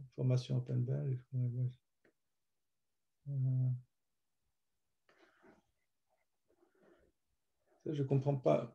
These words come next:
d'où ça vient. Non. Normalement, ça devrait être un peu différent. Je reviens ici, page d'accueil. Ouais. Bon, enfin bon. Euh, passons là-dessus. Mais enfin, bon, vous voyez que je suis arrivé directement donc, euh,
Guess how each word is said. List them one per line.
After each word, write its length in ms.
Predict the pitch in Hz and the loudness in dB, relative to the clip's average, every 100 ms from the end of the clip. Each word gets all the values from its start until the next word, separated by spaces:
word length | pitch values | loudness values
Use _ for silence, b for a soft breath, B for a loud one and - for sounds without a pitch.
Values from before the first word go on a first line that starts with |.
| - | -8
d'où 300 | 139 131 131 | 0 2 4
ça 160 | - 127 | 8 8
vient. 260 | 131 151 | 8 6
Non. 160 | 151 123 b b _ - | 4 2 b b _ -2
Normalement, 420 | 139 131 135 143 | 8 10 12 10
ça 160 | 151 135 | 8 8
devrait 340 | 123 120 127 | 8 8 10
être 300 | 131 - - | 8 6 0
un 180 | 131 127 | 4 6
peu 180 | 123 139 | 4 2
différent. 520 | 123 123 127 127 147 131 131 - - - _ _ _ _ _ _ _ _ _ _ _ _ _ _ _ - - _ _ _ - | 0 0 0 2 0 -2 -4 -6 -18 -20 _ _ _ _ _ _ _ _ _ _ _ _ _ _ _ -18 -18 _ _ _ -4
Je 60 | 131 | 0
reviens 320 | 117 123 127 | 2 4 4
ici, 200 | - 143 | 2 -4
page 200 | 139 127 | -2 -2
d'accueil. 420 | 131 131 147 170 - _ _ _ _ _ _ _ _ b b b | -2 0 -2 -2 -12 _ _ _ _ _ _ _ _ b b b
Ouais. 140 | 139 - - - | -2 -2 -6 -4
Bon, 140 | 135 127 | 10 12
enfin 160 | 135 | 12
bon. 300 | 127 139 127 - B B B B B - - | 12 12 12 0 B B B B B -6 -2
Euh, 120 | 147 127 | 4 12
passons 280 | 147 143 | 12 12
là-dessus. 320 | 143 135 - 208 | 12 12 12 12
Mais 100 | 165 | 12
enfin, 280 | 160 160 | 12 12
bon, 100 | 143 | 12
vous 60 | 147 | 12
voyez 260 | 147 170 170 | 12 12 12
que 100 | 160 | 12
je 80 | |
suis 120 | - 170 | 12 12
arrivé 260 | 151 151 | 12 12
directement 680 | 151 160 170 180 156 156 147 | 12 12 12 12 12 12 12
donc, 400 | 135 135 139 131 | 12 10 10 10
euh, 360 | 131 123 120 | 12 12 12